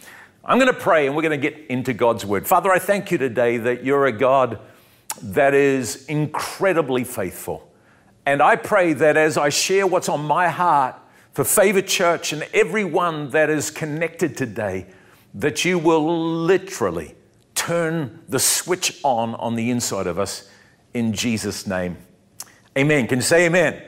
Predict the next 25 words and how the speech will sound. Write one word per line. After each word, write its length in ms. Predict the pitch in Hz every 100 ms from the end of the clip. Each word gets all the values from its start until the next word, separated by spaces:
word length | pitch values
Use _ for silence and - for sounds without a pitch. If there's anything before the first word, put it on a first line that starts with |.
| - _ _ _ _ _ _
Fantastic. 800 | - 165 131 120 135 - - 95 - - - - - -
There's 140 | - 170
a 60 |
great 240 | 165 262 196
verse 340 | 170 180 -
in 260 | 156 165 123
Genesis 500 | 156 185 - 196 -
chapter 300 | - 160 175
one, 320 | 131 143 135
verse 240 | 120 131
twenty-seven. 800 | - - 151 135 - 160 135 113 - - - - -
And 140 | 180 165
the 60 |
Bible 280 | 151 240 311
says 380 | - 208 170 131
this, 200 | 175 -
"So 260 | - 196 175
God 880 | 131 110 185 180 170 143 107 78 - - _
created." 760 | - - 156 127 127 107 76 - -
I 100 | 110
want 200 | 143 -
you 80 | 165
to 80 | 120
hear 180 | 113 90
that. 240 | 80 69